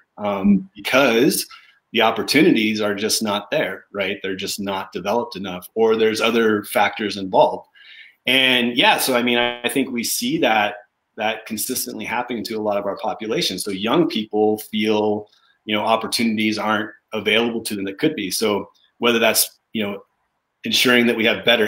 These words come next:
Speaker 1: internet access across the state in terms of rural communities, I think that's an important aspect that we need to do, um, to increase the, uh, attractiveness to Wyoming, right? I mean, I think we're a great state for that. We have abundant outdoor activities,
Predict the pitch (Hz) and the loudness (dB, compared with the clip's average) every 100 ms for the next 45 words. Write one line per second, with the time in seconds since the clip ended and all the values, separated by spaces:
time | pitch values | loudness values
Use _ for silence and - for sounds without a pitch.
0 | - 110 127 143 143 143 135 - 147 139 | 0 2 2 2 0 -2 -2 0 -2 -2
1 | 131 143 139 - - 131 143 135 104 110 | -4 -2 -2 -2 -4 -2 -2 -2 -4 -4
2 | 101 98 107 117 - 120 117 120 143 156 | -6 -4 0 0 0 0 0 0 -2 -4
3 | - - 107 107 107 101 95 _ 110 107 | -4 -6 -2 -2 -2 -6 -6 _ -6 -4
4 | 104 101 - 104 - 98 101 98 101 - | -4 -6 -6 -12 -12 -14 -10 -10 -10 -14
5 | 90 98 104 101 - - - _ 98 98 | -12 -6 -6 -6 -20 -20 -20 _ -8 -6
6 | 98 98 101 _ - 107 98 - 113 117 | -6 -8 -10 _ -6 -4 -4 -4 0 2
7 | 139 - - - 104 107 107 104 104 101 | 4 2 0 -2 -8 -2 0 0 0 2
8 | 101 98 - - - 110 - 123 156 - | 0 -2 -8 -4 0 0 0 -2 -2 -2
9 | - _ _ 127 123 127 120 120 123 131 | -8 _ _ 0 0 0 0 2 2 2
10 | 175 196 - 120 180 120 120 127 151 123 | 0 -4 -2 0 0 0 2 2 4 4
11 | 98 120 165 - 107 95 - 92 85 - | 4 0 2 0 0 -2 -8 -10 -10 -10
12 | 101 101 98 - _ _ _ _ 98 - | -4 -2 -2 -6 _ _ _ _ -6 2
13 | 139 143 139 123 123 117 113 110 113 104 | 4 6 6 2 4 2 2 0 -4 -4
14 | 107 104 107 | -4 -6 -6